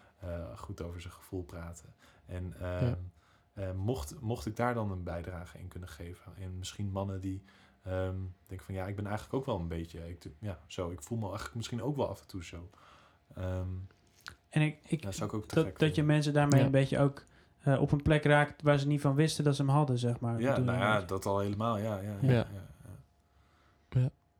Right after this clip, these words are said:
Speaker 2: dat zou
Speaker 1: Ja.
Speaker 2: mooi zijn. We, we hebben, wij hadden het laatst daar nog over, Daan.
Speaker 3: Oh ja?
Speaker 2: Dat dat mansbeeld toch helemaal aan het verschuiven is.
Speaker 3: Ja.
Speaker 2: Aan het veranderen is.
Speaker 1: Hmm.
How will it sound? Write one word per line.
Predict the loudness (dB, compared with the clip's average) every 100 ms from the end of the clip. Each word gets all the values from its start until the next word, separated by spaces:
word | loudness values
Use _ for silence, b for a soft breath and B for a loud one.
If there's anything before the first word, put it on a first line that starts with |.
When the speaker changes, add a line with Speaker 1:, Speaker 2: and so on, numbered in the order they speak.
| _
Speaker 2:
dat | -4
zou | 2 4
Speaker 1:
Ja. |
Speaker 2:
mooi | 4
zijn. | 4 2 0
We, | 2 4
we | 6 6 4
hebben, | 4 4 0
wij | 2 4
hadden | 4 6
het | 4 4
laatst | 2 4
daar | 4
nog | 4
over, | 4 2 0
Daan. | -2 -2 -4 B B
Speaker 3:
Oh | 2
ja? | 2 -2
Speaker 2:
Dat | -2
dat | 0
mansbeeld | 2 4 2 4 4 4
toch | 4
helemaal | 4 4
aan | 2
het | 0
verschuiven | -2 2 4 4 0
is. | 2
Speaker 3:
Ja. | 4 4
Speaker 2:
Aan | 2 -2
het | 0
veranderen | 4 6 6 4 0
is. | -4 -8
Speaker 1:
Hmm. | -8 -8